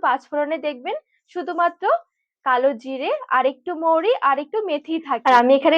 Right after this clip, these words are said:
যে পাঁচ ফোড়নটা নিয়েছি, সব কিছু রয়েছে, মৌরি, মেথি, কালো জিরে, জোয়ান,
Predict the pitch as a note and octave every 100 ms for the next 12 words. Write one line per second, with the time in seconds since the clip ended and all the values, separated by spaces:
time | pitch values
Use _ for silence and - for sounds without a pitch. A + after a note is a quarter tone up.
0 | D4+ F#4 D#4 B3 - D#4+ D#4 E4+ D#4+ D#4
1 | D#4 - A4 F5 _ _ _ F4 F4 F4
2 | F4+ F#4 G4 E4+ E4 E4 E4 A#4 F4+ D4+
3 | D4 D4 D4+ C#4+ C#4 C4+ D4+ D4 C4+ B3
4 | C4+ C4+ C4 C#4 D5 - _ _ B3+ A3+
5 | B3+ B3